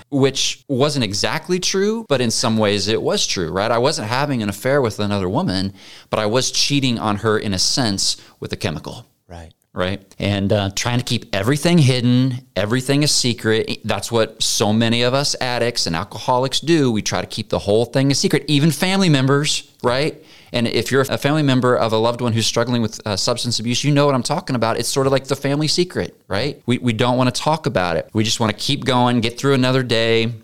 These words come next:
Speaker 1: Because again, I, at least in my case, I didn't think I had a problem, as foolish as that sounds. I just didn't think I have a problem. Well, after a year of this, things got so bad that I would do anything for more pills,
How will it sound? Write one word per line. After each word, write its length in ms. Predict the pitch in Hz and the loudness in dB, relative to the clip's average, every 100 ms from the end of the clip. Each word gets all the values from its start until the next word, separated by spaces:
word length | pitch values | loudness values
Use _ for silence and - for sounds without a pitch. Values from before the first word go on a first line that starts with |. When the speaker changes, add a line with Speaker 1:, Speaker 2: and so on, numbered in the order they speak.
| _ | _
Speaker 1:
Because 260 | 101 117 110 | -4 -2 0
again, 440 | 110 110 165 139 | -2 0 2 2
I, 160 | - - - - - - | 2 -4 -6 -14 -16 -4
at 80 | 127 | 0
least 220 | 113 123 | 0 0
in 80 | 110 | 2
my 120 | 107 | 0
case, 300 | - 123 98 - | 0 -2 -2 -4
I 100 | 120 | -4
didn't 300 | 120 123 131 | 0 0 -2
think 220 | 95 98 | -2 -2
I 60 | 110 | -2
had 200 | 101 78 | -2 -2
a 60 | 98 | -4
problem, 420 | - 196 143 80 | 0 0 2 0
as 180 | - - | -2 -4
foolish 560 | - 110 113 135 - | -2 0 2 0 -2
as 180 | 113 117 | -2 -2
that 200 | - 107 | -2 -2
sounds. 440 | - 139 233 127 82 | -2 0 2 0 0
I 80 | |
just 200 | 92 117 | -2 -4
didn't 200 | - 101 | -2 -2
think 200 | 127 113 | -2 -2
I 60 | 117 | -2
have 240 | 120 95 | 0 -2
a 60 | 107 | -4
problem. 400 | - 233 151 80 - - | -2 0 0 -2 -4 -2
Well, 100 | 147 | -2
after 220 | - 165 | 0 0
a 40 | |
year 280 | 147 180 196 | 2 4 4
of 140 | 143 | 2
this, 360 | 113 110 113 - | 2 0 0 -2
things 220 | 131 123 | 0 0
got 180 | - 104 | 0 -2
so 220 | - 131 | 0 0
bad 320 | 117 113 110 | 2 0 0
that 80 | 98 - | -2 -2
I 80 | |
would 140 | 101 104 | 0 0
do 160 | 98 92 | -2 -2
anything 480 | 127 123 123 117 104 | -2 -2 0 0 0
for 140 | 98 101 | 0 0
more 180 | 95 | 0
pills, 380 | 90 98 73 - | 0 -2 -4 -6